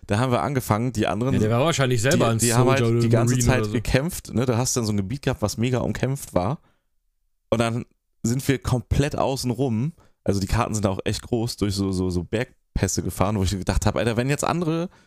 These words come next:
Speaker 1: von dem anderen Team hier warten würden, weil die davon ausgehen, dass jemand die Taktik fährt, würdest du halt auch voll in den Hinterhalt reinkommen können.“
Speaker 2: Mhm.
Speaker 1: Und dann sind wir aber so richtig rum, dass wir die quasi von so einem anderen Hügel in die Flanke genommen haben. Also
Speaker 2: Okay.
Speaker 1: das macht richtig Bock. Also
Speaker 2: Ey,
Speaker 1: das
Speaker 2: ich glaub, das hole ich mir aber tatsächlich, weil das sieht
Speaker 1: echt gut
Speaker 2: wirklich,
Speaker 1: gemacht.
Speaker 2: je mehr ich gucke, je geiler sieht das aus.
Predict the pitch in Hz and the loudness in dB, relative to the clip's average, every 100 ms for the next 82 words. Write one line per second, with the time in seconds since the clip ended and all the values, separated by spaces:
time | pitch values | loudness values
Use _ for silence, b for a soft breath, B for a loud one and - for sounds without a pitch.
0 | b - 135 123 101 160 135 - 135 127 | b -4 -2 0 0 0 -2 -2 0 2
1 | 120 147 - 98 95 101 107 104 - - | 0 -2 -2 -2 0 0 0 -2 0 -2
2 | 143 - 95 90 92 92 - 101 101 - | 0 -2 -2 0 0 -2 -2 -4 -2 -2
3 | 120 b b - 110 - 113 - - 127 | -4 b b -4 -2 0 0 0 0 0
4 | 117 110 135 98 92 87 87 87 92 87 | 2 0 0 2 0 0 -4 -2 -2 -2
5 | 90 143 - _ _ 113 113 110 139 107 | -2 -4 -8 _ _ -6 -4 -4 -2 0
6 | 117 131 113 117 - 113 151 185 B B | 0 0 0 -2 -2 -2 0 -4 B B
7 | 110 - 117 113 - 120 110 - 123 113 | -4 -2 -2 -2 0 0 0 -2 0 0
8 | - 139 127 110 135 127 95 110 - 127 | 0 0 0 2 2 0 0 -2 0 0
9 | 131 95 90 92 87 87 87 82 90 90 | 0 -2 -2 0 2 2 2 0 0 -2
10 | - 113 131 - 90 - 107 - 98 107 | -2 -2 -4 -4 -6 -4 -6 -4 -4 -4
11 | 98 - 101 135 - 147 147 131 147 135 | -2 -2 2 2 2 -2 -2 -4 -2 -2
12 | 120 110 110 104 113 107 95 113 117 139 | -2 -4 -4 -6 -6 -6 -4 -2 -2 -2
13 | 131 131 151 135 107 98 123 143 151 190 | 2 2 2 0 0 0 0 0 2 0
14 | 175 175 170 151 135 127 143 127 127 113 | 0 -2 0 0 0 0 0 -2 -4 -6
15 | 117 117 98 - - | -4 -4 -4 -8 -14